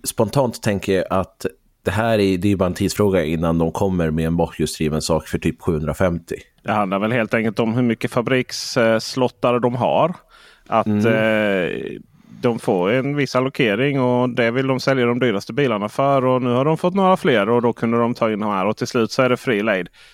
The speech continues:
Speaker 2: Och då vill de väl ha en, en bil som är så billig som möjligt, även om vi vet, enligt egen utsago så säljer, säljs det inga, väldigt lite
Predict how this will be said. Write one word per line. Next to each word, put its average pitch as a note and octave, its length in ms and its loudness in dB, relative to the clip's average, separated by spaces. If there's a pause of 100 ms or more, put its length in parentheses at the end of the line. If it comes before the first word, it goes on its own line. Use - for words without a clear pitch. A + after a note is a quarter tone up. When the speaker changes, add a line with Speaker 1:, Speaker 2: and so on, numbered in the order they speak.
Speaker 2:
Och - 80 -4
då A#2+ 120 4
vill G2+ 140 0
de A2 100 0
väl B2+ 120 2
ha B2+ 180 2
en, A2+ 140 -4
en A#2+ 220 -2
bil G#2 300 0
som A#2+ 180 -4
är A2 80 2
så - 160 -6
billig G#2+ 280 0
som A#2 140 -4
möjligt, B2 400 2
även A#2 300 0
om A2+ 120 -2
vi A#2+ 120 0
vet, A#2 520 -2
enligt A#2 420 0
egen A2 320 0
utsago C3 420 2
så C#3 140 -4
säljer, F#2+ 500 0
säljs G2+ 360 -2
det C3 100 -2
inga, B2 380 0 (280)
väldigt A#2 260 0
lite A2+ 600 2